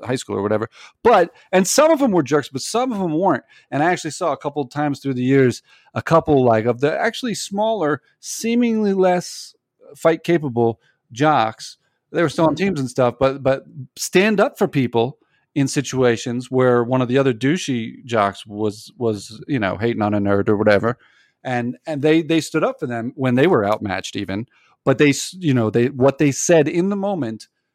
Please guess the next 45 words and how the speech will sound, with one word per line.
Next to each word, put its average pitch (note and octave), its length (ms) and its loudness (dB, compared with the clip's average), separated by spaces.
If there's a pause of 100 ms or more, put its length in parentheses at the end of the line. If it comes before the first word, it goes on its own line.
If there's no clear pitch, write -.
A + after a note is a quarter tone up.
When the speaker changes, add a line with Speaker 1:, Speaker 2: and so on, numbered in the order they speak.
(280)
Speaker 1:
was B2+ 240 -4
so E3 320 2
cool E3 420 0
and B2 180 -2
so, D3 400 0
like, B2 340 0 (1120)
profound, D3 420 0
Speaker 2:
Yeah. C3 40 0
Speaker 1:
and B2 80 -2
it B2+ 180 -8
shut D#3 360 2
down, D3 220 2
it B2 140 -4
totally D3+ 500 0 (420)
diffused C#3 760 2 (100)
the, A#2+ 460 -2 (140)
uh, F#2 400 -8
anger C#3 380 0
of A2+ 100 -4
the A#2 80 -2
bully A2 460 2 (480)
and, A#2 260 -2
uh, A2+ 340 2
and, A2+ 400 -4
and A#2 240 -2
made C3 240 4
the, A#2 320 2
the, A2 340 -4 (180)
the A#2 100 -4
victim C#3 340 2
of G#2 140 -2
the, G#2 260 -2 (600)
the G#2+ 100 -2
potential C3 600 0
attack, G2+ 360 -2
they G2+ 140 -2
were G2+ 140 -2
about C3 240 2
to A2 40 -10
get G2+ 140 -6
their G#2 140 0
ass G#2 180 -2
kicked A2 220 -8
or A#2 40 -2
something. B2 460 -8